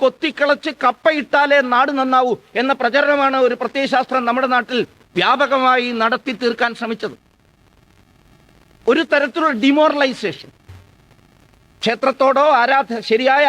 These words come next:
ആരാധനാലയത്തോടോ ഉള്ള ഒരു അവിശ്വാസം ജനിപ്പിക്കുക. അങ്ങനെ ആരെല്ലാമാണ്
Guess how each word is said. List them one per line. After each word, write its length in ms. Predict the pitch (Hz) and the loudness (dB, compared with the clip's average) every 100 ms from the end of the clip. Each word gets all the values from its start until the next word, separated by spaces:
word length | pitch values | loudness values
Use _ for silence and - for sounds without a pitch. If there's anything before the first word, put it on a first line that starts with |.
| 240 | 2
ആരാധനാലയത്തോടോ 1080 | 269 269 208 269 262 262 269 - 254 262 262 | 2 2 0 0 2 2 0 2 0 2 0
ഉള്ള 120 | 226 254 330 - _ _ _ - 254 | 2 0 0 -4 _ _ _ -2 2
ഒരു 100 | 285 | 2
അവിശ്വാസം 540 | 277 320 - 320 302 302 254 | 2 0 2 0 2 0 -2
ജനിപ്പിക്കുക. 420 | 240 202 143 110 _ _ _ _ _ _ 214 | -2 -6 -8 -16 _ _ _ _ _ _ -4
അങ്ങനെ 180 | 247 254 | 0 2
ആരെല്ലാമാണ് 440 | 254 277 277 285 | 0 2 2 2